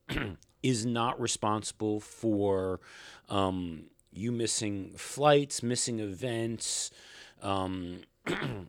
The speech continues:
problems with alerts, time zone confusion issues, any of that stuff. It is strictly for reference purposes only, so that you have a general idea of when the events are. <clears throat> That's number one.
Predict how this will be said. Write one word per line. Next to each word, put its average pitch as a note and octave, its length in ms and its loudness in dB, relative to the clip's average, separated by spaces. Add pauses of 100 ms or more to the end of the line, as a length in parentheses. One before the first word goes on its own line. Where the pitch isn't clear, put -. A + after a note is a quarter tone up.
(140)
problems B2+ 680 4
with G#2 520 -2
alerts, C3 760 2
time B2+ 360 2
zone A#2+ 300 2
confusion A2 580 0
issues, G2+ 380 -2
any A2 180 -2
of G#2 60 -4
that G2+ 180 -4
stuff. - 180 -8 (340)
It A#2 160 -2
is A#2+ 120 2
strictly D#3+ 540 -2
for A#2 340 -4
reference A2+ 520 -4
purposes B2 520 -4
only, F#2+ 400 -2 (240)
so - 180 -4
that G#2 200 -2
you F#2+ 80 -6
have F#2 180 -4
a G2 120 -4
general A2 500 -2
idea F#2+ 480 -2
of E2+ 300 -6
when F2+ 500 -2 (560)
the A#2 160 2
events F#2+ 480 0
are. - 260 -8 (800)
<clears throat> - 80 2 (400)
That's B2+ 240 6
number A2+ 240 6
one. - 160 -2